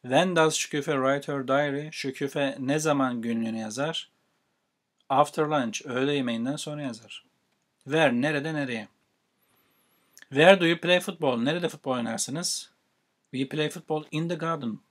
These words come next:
Bahçede oynarız. Where does he do homework? O ödevini nerede yapar? He does homework in his room.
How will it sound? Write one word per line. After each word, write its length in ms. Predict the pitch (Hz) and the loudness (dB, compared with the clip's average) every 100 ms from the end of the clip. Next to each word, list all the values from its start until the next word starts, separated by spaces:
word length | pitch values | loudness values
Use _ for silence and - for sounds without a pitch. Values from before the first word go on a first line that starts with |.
| - | -4
Bahçede 420 | 131 127 147 151 | -4 -2 -4 -2
oynarız. 500 | 147 110 90 - - _ _ _ _ _ _ _ _ _ _ _ - _ _ - - - | -2 -6 -8 -14 -18 _ _ _ _ _ _ _ _ _ _ _ -20 _ _ -20 -20 -2
Where 400 | 135 151 202 196 | 10 12 12 12
does 260 | 180 170 | 8 8
he 180 | 165 156 | 0 0
do 140 | 160 147 | 0 2
homework? 680 | 147 139 123 147 170 - - | 2 2 0 -2 -4 -14 -8
O 240 | 135 139 139 | -2 0 0
ödevini 380 | 135 135 131 | -2 -2 0
nerede 200 | 135 135 | -2 -2
yapar? 540 | 117 101 139 156 - - _ _ _ - | -6 -4 -4 -4 -8 -18 _ _ _ -8
He 180 | 131 131 | -6 0
does 240 | 147 - | 0 2
homework 360 | 143 139 143 139 | 2 2 0 -2
in 100 | 131 | -4
his 220 | 135 139 | -4 -4
room. 240 | 127 87 | -4 -6